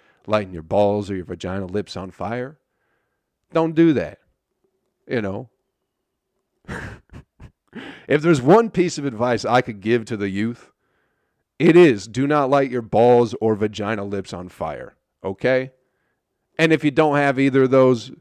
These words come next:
just don't light yourself on fire in any way, shape, or form, okay? For all you youngsters out there tuning in,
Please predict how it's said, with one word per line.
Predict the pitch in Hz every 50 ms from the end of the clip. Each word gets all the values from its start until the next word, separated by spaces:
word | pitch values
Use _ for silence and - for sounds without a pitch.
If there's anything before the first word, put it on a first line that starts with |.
| _ _ _ _ _ _ _ _ _ _ _ _ _ _ _ -
just | 139 135 147 139
don't | 123 160 160 156 143
light | 127 135 139 139
yourself | 117 117 - - 135 120 104
on | 117 107 104
fire | - - 107 104 104 98 92 87 - -
in | 117 117 110
any | 110 123 120 117
way, | 107 98 104 107 104
shape, | 101 - - 101 92 95 -
or | 76 85
form, | 85 - 85 82 73 67 67 - _ _ _ _
okay? | - 147 143 - 175 160 151 156 156 _ _ _ _ _ _ _ _ _ _ _ _ _ _ _ _ _ _ _ _ _ _ _ _ _ _
For | _ 135
all | 139 139
you | 147 147
youngsters | 143 131 113 131 139 147 151 139 - - 123 113 110 107
out | 107 104 98 98 -
there | 104 95 92 92
tuning | - - - 131 143 156 170 180
in, | 190 190 170 127 113 110